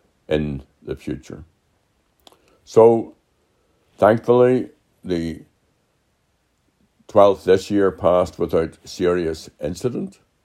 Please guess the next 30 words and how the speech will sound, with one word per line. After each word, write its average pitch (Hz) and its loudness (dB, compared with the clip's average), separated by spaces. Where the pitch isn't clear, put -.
although 80 0
there 76 -2
were 73 -4
some. 98 -4
Let's - -2
continue 101 -2
to 98 -4
try 92 0
to 85 -8
talk, 85 -2
to 82 -8
listen 90 -4
to 104 -4
the 104 -2
Orange. 110 -4
Let's 85 -8
stand 92 2
against 82 -6
sectarianism. 92 -6
Let's 76 -10
seek - -6
to 76 -8
end 90 0
it, 95 -4
to 78 -12
break 80 -6
down, 78 -6
uh, - -8
the 82 -12
prejudices 92 -2